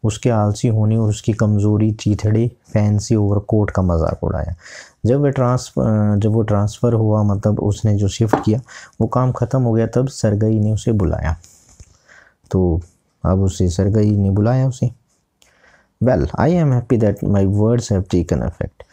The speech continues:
"अच्छा, मैं बहुत खुश हूँ कि मेरे शब्दों का, मेरे वर्ड्स का तुम पर प्रभाव पड़ा।"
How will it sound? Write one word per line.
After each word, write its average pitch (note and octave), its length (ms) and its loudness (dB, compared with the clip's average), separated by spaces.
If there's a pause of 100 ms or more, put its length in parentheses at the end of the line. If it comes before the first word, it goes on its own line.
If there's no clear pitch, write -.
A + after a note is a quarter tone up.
(340)
"अच्छा, B2 320 0
मैं C#3+ 160 2
बहुत A2 220 0
खुश A2 300 0
हूँ A2+ 80 2
कि A2+ 80 -2
मेरे G#2 260 2
शब्दों G#2 420 0
का, G#2 140 0
मेरे G2 180 2
वर्ड्स G2+ 300 0
का F#2+ 100 0
तुम F#2 160 0
पर F2+ 140 0
प्रभाव F#2 420 2
पड़ा।" A2 280 0